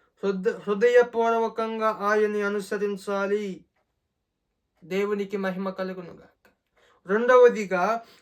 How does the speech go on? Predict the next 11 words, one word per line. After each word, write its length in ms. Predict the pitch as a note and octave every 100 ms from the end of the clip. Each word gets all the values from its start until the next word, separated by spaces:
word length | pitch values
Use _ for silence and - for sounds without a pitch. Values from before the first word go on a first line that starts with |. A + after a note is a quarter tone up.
| -
హృదయపూర్వకంగా 1000 | A3+ B3+ C4 B3+ B3 B3+ B3 B3+ B3 B3
ఆయన్ని 340 | A3 A#3 A#3+ A#3
అనుసరిస్తే, 1040 | A#3 A#3 B3 A#3+ A3+ - A#3 A3 F#3 - _ _ _ _ _ _ _ _ _ _ _ _ _ A3
హృదయపూర్వకంగా 840 | B3 C4 C4 C4 C4 B3 B3 B3
ఆయన్ని 360 | A3+ A#3 A#3+ A#3+
గను-, 380 | A3 A#3+ A3 A3
గైకొంటే, 920 | A#3 A#3+ B3 A#3 A3+ A3+ G#3+ - - _ _ _ _ _ _ _ _
హృదయపూర్వకంగా 1120 | A3 C4 C4+ C4 C4 C4 B3+ B3+ B3 A#3+ - - G3
ఆయన 240 | A3+ A#3
మార్గాల్లో 560 | G#3+ A3+ B3+ A#3 B3 A#3+
నడిపించబడితే 1200 | A#3 A#3+ B3 A#3 A3+ A3 G3+ A3 A3 F#3+ D#3+